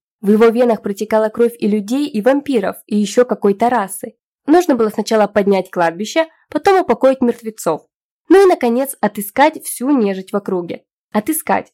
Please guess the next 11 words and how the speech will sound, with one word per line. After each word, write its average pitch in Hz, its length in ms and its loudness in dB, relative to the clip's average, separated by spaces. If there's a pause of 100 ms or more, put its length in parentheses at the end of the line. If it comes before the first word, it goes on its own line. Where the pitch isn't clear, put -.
а 202 120 2
не 202 140 4
истребить. 202 520 -8 (420)
Потому 330 240 4
что 311 140 -2
если 254 500 -4
первый 233 320 4
некромант 190 640 -2
эту 196 180 -6
нежить 185 400 -2
истребит, 226 460 -2